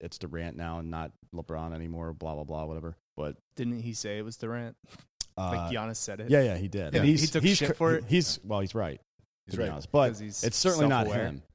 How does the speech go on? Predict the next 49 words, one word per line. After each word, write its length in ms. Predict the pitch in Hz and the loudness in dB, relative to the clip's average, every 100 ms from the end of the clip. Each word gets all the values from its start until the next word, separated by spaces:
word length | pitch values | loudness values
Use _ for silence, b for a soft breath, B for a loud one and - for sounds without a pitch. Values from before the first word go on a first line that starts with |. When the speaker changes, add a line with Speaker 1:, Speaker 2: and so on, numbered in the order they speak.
| _ | _
Speaker 1:
It'll 160 | 110 131 | -2 2
never 220 | 135 139 | 4 4
be 420 | 120 117 101 92 92 _ _ _ _ _ _ 113 | 2 0 0 -2 -6 _ _ _ _ _ _ -4
Giannis 420 | 101 98 87 - | -2 -2 -4 -6
Antetokounmpo, 760 | 101 90 87 80 87 73 64 - - | -8 -8 -8 -8 -8 -8 -10 -10 -6
ever. 320 | 104 76 55 - - | -6 -6 -12 -14 -4
He 80 | 110 | 0
will 100 | 104 | 2
never 220 | 110 107 | 0 0
be 180 | 101 90 | -2 -4
the 100 | 87 | -4
best 300 | 90 - - | -6 -6 -6
player 160 | 87 | -4
because 460 | 82 82 98 85 80 _ _ _ _ _ - | -4 -6 -6 -6 -10 _ _ _ _ _ -12
those 320 | 90 131 139 | -2 2 2
guys 320 | 113 127 120 107 | 4 2 2 0
who 100 | 101 | -2
end 100 | 98 | -2
up 60 | |
being 160 | 90 92 | -2 -4
the 80 | 85 | -4
best 260 | 90 87 | -4 -6
player 180 | - 98 | -6 -6
in 100 | 90 | -6
the 80 | 78 | -8
league 260 | 82 87 | -8 -8
for 140 | - 82 | -8 -12
five, 400 | - 87 85 80 | -6 -4 -4 -6
ten, 420 | 92 85 85 87 - _ _ _ | -8 -6 -6 -8 -10 _ _ _
years 260 | 92 92 87 | -6 -4 -4
in 80 | 82 | -6
a 80 | |
row 200 | 80 80 | -6 -4
or 140 | 85 82 | -4 -4
whatever 240 | 85 85 | -6 -6
it 60 | 82 | -6
is, 160 | 90 | -6
they've 180 | 80 90 | -4 -6
got 320 | 87 82 80 | -4 -4 -6
whatever 400 | 82 90 95 95 | -6 -4 -4 -4
it 60 | 90 | -6
is 420 | 78 57 - - _ - | -6 -8 -12 -14 _ -12
that 100 | 85 | -8
makes 220 | 87 - | -8 -8
you 100 | 85 | -6
operate 360 | 76 - 87 76 | -6 -6 -8 -8
in 60 | |
clutch 300 | - 76 - | -10 -8 -8
time. 260 | - 60 | -10 -12